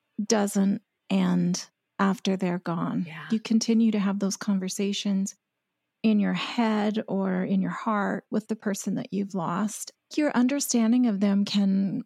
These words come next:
Speaker 1: mature along with you. Do you find that the, the strengths that you took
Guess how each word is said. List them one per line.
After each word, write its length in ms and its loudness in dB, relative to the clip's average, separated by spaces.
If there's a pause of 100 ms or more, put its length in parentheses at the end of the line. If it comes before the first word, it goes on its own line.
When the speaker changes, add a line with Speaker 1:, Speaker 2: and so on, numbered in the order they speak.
Speaker 1:
mature 640 2
along 380 2
with 220 0
you. 380 -2 (320)
Do 100 2
you 120 2
find 540 2
that 240 -2
the, 380 0 (300)
the 80 0
strengths 480 2
that 140 0
you 100 4
took 360 0